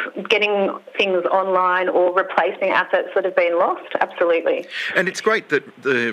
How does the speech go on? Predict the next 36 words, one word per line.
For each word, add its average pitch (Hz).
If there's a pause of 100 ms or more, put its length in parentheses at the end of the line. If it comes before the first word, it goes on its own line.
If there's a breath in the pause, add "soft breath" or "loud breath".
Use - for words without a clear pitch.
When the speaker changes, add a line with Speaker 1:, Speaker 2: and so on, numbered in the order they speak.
Speaker 2:
Regional 123
Arts 113
Fund 110
can 120
be 107
flexible 113
like 95
this 90
to 110
respond 104 (260 loud breath)
to -
need, 113
rather 110
than 107
saying, 110 (320 loud breath)
"Yes, 139
even 131
though 110
there 113
is 110
a 113
crisis, 113
we 113
need 107
to 120
maintain 104
our 104
existing 101
kind 104
of 98
guidelines, 98
format, 101
structures 98
and 90
so 107
forth." -